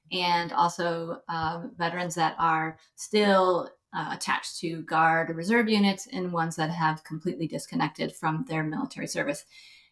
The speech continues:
And, uh, we found that there was five themes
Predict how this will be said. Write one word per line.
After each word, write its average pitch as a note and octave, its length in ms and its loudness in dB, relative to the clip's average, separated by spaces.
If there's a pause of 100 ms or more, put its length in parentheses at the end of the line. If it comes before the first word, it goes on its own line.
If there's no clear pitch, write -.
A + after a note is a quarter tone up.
And, F#3 560 2 (100)
uh, E3+ 400 -2
we A3 220 0
found F#3+ 380 0
that E3+ 200 0
there F3 140 -4
was F3+ 220 -6 (400)
five G#3 340 2 (160)
themes G3 760 -4